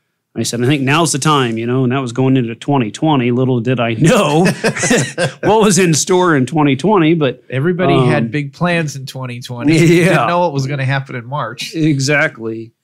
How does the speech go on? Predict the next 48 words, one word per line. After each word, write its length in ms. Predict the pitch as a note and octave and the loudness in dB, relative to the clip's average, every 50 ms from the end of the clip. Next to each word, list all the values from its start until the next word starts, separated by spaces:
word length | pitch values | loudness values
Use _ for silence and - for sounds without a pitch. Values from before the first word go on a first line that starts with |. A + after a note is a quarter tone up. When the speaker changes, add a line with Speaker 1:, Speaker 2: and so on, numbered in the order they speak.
| _ - | _ -10
Speaker 1:
And, 480 | B2 B2 B2+ B2+ B2 A#2+ A#2 A2+ A2 A#2 | -6 -4 -2 -2 -2 -2 -2 -4 -6 -10
uh, 380 | A2+ A2+ A2+ A2 A2 A2+ G#2+ - _ _ _ _ _ _ _ - | -14 -14 -14 -14 -14 -16 -18 -20 _ _ _ _ _ _ _ -2
we 100 | F3+ G3 | 0 0
just 180 | F3 E3+ C#3+ - | 2 2 0 0
said, 100 | E3 D3 | 0 2
"You 80 | D#3 D3+ | 2 2
know, 140 | D3+ D3+ D3 | 2 2 2
life's 300 | D3 D3 D3+ D3+ C3+ - | 2 2 2 0 0 -4
short." 600 | - - - C#3+ C#3+ D3 D3+ C#3+ C#3+ - - - | -6 -6 -4 -2 0 0 0 -2 -2 -6 -10 -8
Um, 420 | A#2+ A#2+ A#2+ A#2+ A#2 A#2 A#2+ A#2 _ _ _ _ _ _ _ - | -8 -6 -6 -6 -8 -8 -10 -14 _ _ _ _ _ _ _ -4
you 60 | B2 | -2
know, 40 | B2 | -2
I 60 | B2 | -2
talked 240 | - C#3 C#3 C#3 C3 | 0 0 0 0 0
to 40 | C3 | -2
my 120 | B2+ B2 | -2 -2
boss 380 | A#2 A#2 B2 C3 C#3 C3+ C3+ - | -2 0 0 2 2 0 0 -2
at 80 | B2+ | -6
the 80 | G#2+ G#2 | -6 -4
bank 520 | G#2+ C3 C#3 C#3+ D3 D3 D3+ D#3 - - _ _ _ _ _ _ _ _ - | -2 0 0 2 0 0 -2 -6 -10 -16 _ _ _ _ _ _ _ _ -8
about 360 | A#2 A#2 A#2+ B2 C3 C#3+ C#3+ | -6 -2 0 2 2 2 2
it 100 | C#3+ C#3 | 0 0
in 220 | C#3+ C#3+ C3+ C3 A#2 | 0 0 2 0 0
depth, 500 | A#2+ A#2+ B2+ D3 E3+ D#3+ - _ _ _ - - | 0 -2 -2 -2 -2 -4 -8 _ _ _ -18 -12
and 600 | B2 A#2 A#2 A#2 A2+ A2+ A#2 A#2 A2+ A#2 A#2 - - - | -8 -6 -6 -6 -6 -6 -6 -6 -8 -8 -10 -14 -16 -12
we 160 | C3+ C3 C3+ | -8 -6 -6
just, 320 | B2 C3 B2+ A#2+ - - _ | -4 -4 -4 -6 -6 -10 _
you 120 | - C3 A#2+ | -8 -6 -6
know, 240 | A#2+ A#2+ A#2+ A#2+ - _ _ _ - | -6 -6 -8 -12 -14 _ _ _ -2
life's 240 | C#3+ D3+ D3+ - - | 0 0 0 0 -2
short. 260 | - D#3 E3 F#3 F3 | 0 0 2 2 2
If 100 | D3 B2+ | 0 0
you 60 | C3 | 0
enjoy 300 | B2+ C3 E3 F3+ E3+ D3+ | 0 2 2 2 2 2
doing 260 | C3+ C#3 D3 D#3+ D#3 | 2 2 2 2 0
something, 380 | - E3+ E3 D3+ - E3+ C#3+ C3 | 0 -2 -4 -4 -2 -2 -2 0
go 100 | D3+ C#3+ | 0 0
do 240 | C3+ A2+ A2+ A#2+ C#3+ | -2 -2 -2 -2 0
it. 140 | G3+ - - - _ _ _ _ _ _ _ _ | -2 -2 -4 -8 _ _ _ _ _ _ _ _
If 60 | _ - | _ -12
you're 80 | G#2 | -12
passionate 520 | - - C3 C#3+ D3+ D3+ C3+ - D#3 D3+ D#3 | -8 -4 -2 0 0 0 0 0 0 0 0
about 300 | D3+ D3+ D3 D3 D3+ D#3 | 2 2 0 0 0 -2
it, 100 | D#3 - | -2 -2
you'll, 400 | C3+ C3 C#3 C#3+ C#3+ C#3 D3 D#3+ - _ _ _ _ _ _ _ _ _ | -2 0 0 0 -2 -4 -6 -12 -18 _ _ _ _ _ _ _ _ _
you'll 160 | - D3+ D3 C#3 | -4 -2 -2 -2
succeed. 520 | - C#3 C3+ - - C#3 C#3 D3+ D3+ D3 | -2 -4 -6 -4 -2 0 2 2 0 0
You, 240 | B2+ A#2+ A#2 A2 | -4 -6 -6 -8